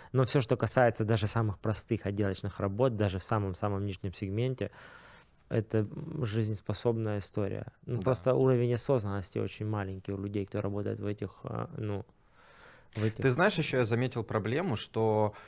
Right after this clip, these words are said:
Speaker 2: пользователь, он, а, когда качает приложение, почему ему вот на первом этапе сложно разобраться? Он от него
Speaker 1: Потому что это система.
Speaker 2: Э, не-не-не, нет. Он изначально немножечко, ожидания у него
Speaker 1: Завышены.
Speaker 2: занижены.
Speaker 1: Занижены.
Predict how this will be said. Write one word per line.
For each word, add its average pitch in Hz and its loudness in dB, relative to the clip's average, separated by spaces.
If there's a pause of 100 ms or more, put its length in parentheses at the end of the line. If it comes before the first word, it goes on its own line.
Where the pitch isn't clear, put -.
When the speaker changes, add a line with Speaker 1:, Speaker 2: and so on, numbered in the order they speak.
(180)
Speaker 2:
пользователь, 123 2
он, 131 2
а, 110 2
когда 110 0
качает 113 0
приложение, 147 2
почему 131 0
ему 120 4
вот 101 0
на 110 2
первом 110 0
этапе 156 0
сложно 107 0
разобраться? 98 0 (380)
Он 151 4
от 160 2
него 135 4
Speaker 1:
Потому 143 6
что 156 2
это 151 2
система. 127 -2
Speaker 2:
Э, 127 -2
не-не-не, 151 2
нет. 120 -2 (300)
Он 160 6
изначально 147 4
немножечко, 127 2
ожидания 139 4
у 120 2
него 143 2 (140)
Speaker 1:
Завышены. 123 4 (180)
Speaker 2:
занижены. 110 4 (140)
Speaker 1:
Занижены. 110 -8